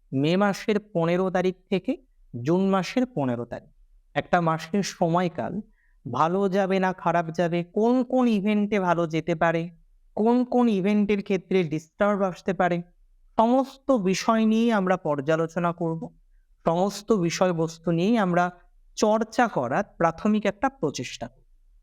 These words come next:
তো চলুন, without any delay আজকের অনুষ্ঠানটি শুরু করি। তার আগে আপনাদের জানিয়ে দিই, শুধুমাত্র রাশিভিত্তিক আলোচনা নয়, আমরা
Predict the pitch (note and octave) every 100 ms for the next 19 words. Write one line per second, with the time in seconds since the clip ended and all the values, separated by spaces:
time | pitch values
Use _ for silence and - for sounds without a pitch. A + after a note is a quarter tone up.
0 | _ - E3 G#3+ G#3+ C#4+ G4 - _ _
1 | D#3+ F3 F#3+ G3 - G3 G#3 A#3+ A#3 A3
2 | A3 A#3 E3 - E3 D#3+ D#3+ D#3+ D#3+ D#3
3 | - E3 E3 G3 F4+ - _ - F3 F#3+
4 | G#3+ A#3 G#3+ G#3+ G#3+ F#3+ F3 E3 F3+ F3+
5 | B3 B3+ F3 F3+ F3 F3 F3 D3 C3+ G#3
6 | F3+ F#3+ - G#3 F#3 D#3 D#3+ F3 E3 D#3+
7 | D3+ A#3 - _ _ _ _ _ _ _
8 | _ - D#3 F3+ A3 D#3 B2 F#3